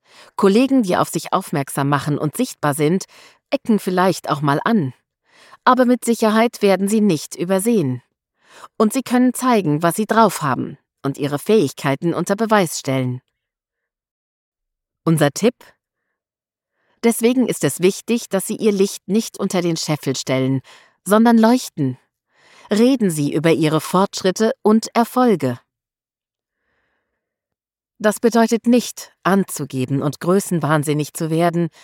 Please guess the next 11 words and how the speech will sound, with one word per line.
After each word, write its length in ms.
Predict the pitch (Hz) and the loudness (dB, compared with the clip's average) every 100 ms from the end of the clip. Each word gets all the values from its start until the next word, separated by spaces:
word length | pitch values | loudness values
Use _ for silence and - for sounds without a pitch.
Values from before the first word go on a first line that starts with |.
| _ _ _ _ - | _ _ _ _ -2
sondern 360 | 240 247 262 | 2 4 2
zu 160 | - 196 | 0 -4
zeigen, 480 | - 196 202 214 196 | -2 2 2 2 0
was 140 | 196 | 0
Sie 120 | 226 | -2
können, 460 | - 240 233 147 120 _ _ _ - - | -4 -2 0 0 -4 _ _ _ -18 -2
wie 160 | 190 | 0
Sie 140 | 160 165 | 0 -2
Probleme 500 | - 151 170 175 135 | -2 0 0 2 0
gelöst 460 | 139 160 175 - | 0 0 0 -2
haben 360 | 185 190 196 | -2 0 2